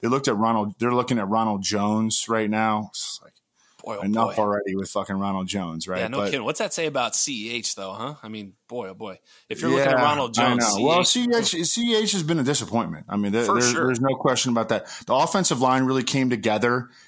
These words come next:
Speaker 1: as last season progressed. It started out rough. There was no continuity because they remade the entire thing. Uh,
Speaker 2: Yeah.
Speaker 1: entering last season, but as the season progressed, it, it got a lot better. Patrick Mahomes is, is a teammate elevator.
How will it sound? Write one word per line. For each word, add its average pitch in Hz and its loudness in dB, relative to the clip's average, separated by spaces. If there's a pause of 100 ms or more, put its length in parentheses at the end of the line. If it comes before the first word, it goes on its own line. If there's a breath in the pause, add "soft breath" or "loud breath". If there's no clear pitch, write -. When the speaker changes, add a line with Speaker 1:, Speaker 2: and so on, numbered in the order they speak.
(140 loud breath)
Speaker 1:
as 120 2
last 117 4
season 127 0
progressed. 117 2
It 123 0
started 131 2
out 113 4
rough. 107 2
There 113 0
was 101 0
no 131 2
continuity 113 0 (220 loud breath)
because 110 0
they 113 2
remade 135 2
the 113 2
entire 123 2
thing. 107 0 (720)
Uh, 107 2
Speaker 2:
Yeah. 123 0
Speaker 1:
entering 127 0
last 117 2
season, 117 0
but 110 0
as 120 2
the 120 2
season 120 2
progressed, 120 2
it, 101 -4
it 107 -4
got 113 2
a 107 2
lot 104 0
better. 117 2 (360 loud breath)
Patrick 185 2
Mahomes 185 4
is, 131 2
is 113 2
a 101 0 (140)
teammate 160 2
elevator. 123 2